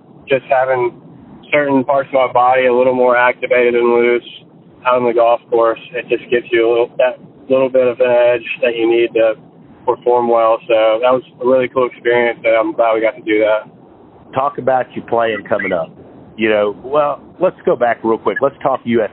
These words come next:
Speaker 2: Amateur. We didn't really talk about that. It was a great week. Talk about how you felt during the week. I, I agree with you. When I got there and saw Ridgewood, I mean, that golf course, man, they could have held the U S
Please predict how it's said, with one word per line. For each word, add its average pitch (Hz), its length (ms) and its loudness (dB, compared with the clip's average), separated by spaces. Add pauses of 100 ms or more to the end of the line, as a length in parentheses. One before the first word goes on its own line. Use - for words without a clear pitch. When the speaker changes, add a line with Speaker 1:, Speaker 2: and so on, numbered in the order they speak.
Speaker 2:
Amateur. 87 320 -2
We 95 60 -4
didn't 113 160 -2
really 107 260 -4
talk 98 160 0
about 95 180 -2
that. 95 80 0
It 92 60 -4
was 92 100 -8
a 90 80 -14
great 117 360 -2
week. 95 160 -4 (920)
Talk 139 220 -4
about 131 220 0
how 123 120 -2
you 120 180 -6 (100)
felt 113 280 -2
during 107 260 0
the 98 80 -4
week. 95 260 -2
I, - 340 -2
I - 20 -4
agree - 280 -4
with 101 160 -8
you. 101 80 -14
When - 120 -14
I 117 140 -2
got 110 280 -2
there 98 160 0
and 95 80 -6 (100)
saw 101 200 0
Ridgewood, 92 400 -4
I 95 40 0
mean, 95 240 -4 (280)
that 139 200 -4
golf 120 300 0
course, 110 280 -2 (360)
man, 110 140 -2
they 151 120 0
could 208 180 -2
have 135 140 -4
held 120 200 -2
the 98 120 -6
U 113 240 0
S 101 100 -4